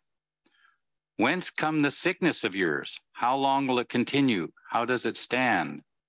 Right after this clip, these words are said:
How can it be alleviated?" Good thing to ask somebody who's sick.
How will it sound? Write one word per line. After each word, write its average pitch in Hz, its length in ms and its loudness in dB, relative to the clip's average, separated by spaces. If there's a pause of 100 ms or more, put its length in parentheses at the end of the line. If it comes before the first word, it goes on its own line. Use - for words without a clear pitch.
(140)
How 113 140 -2
can 127 180 -2
it 107 120 -4
be 113 120 0
alleviated?" 110 760 0 (2000)
Good 85 160 -4
thing 82 160 -2
to 80 100 -2
ask 82 240 -2
somebody 82 260 -10
who's 80 120 -6
sick. - 360 -4